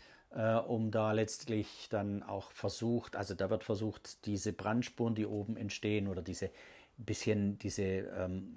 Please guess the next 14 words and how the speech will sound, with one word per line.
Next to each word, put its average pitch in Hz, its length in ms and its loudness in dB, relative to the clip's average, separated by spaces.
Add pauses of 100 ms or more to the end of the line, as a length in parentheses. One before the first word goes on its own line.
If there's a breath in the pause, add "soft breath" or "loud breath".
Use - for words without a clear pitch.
ja, 87 220 -6
Bräunung 101 460 4
des - 220 -6
<laughs> - 0 -
Holzes, - 520 -2 (520 loud breath)
ähm, 104 480 2
zu 117 140 2
vermeiden. 98 580 2 (140)
Und 104 200 0
das 120 120 6
funktioniert 151 600 6
auch 113 220 6
ganz 98 260 -2
gut. 120 380 2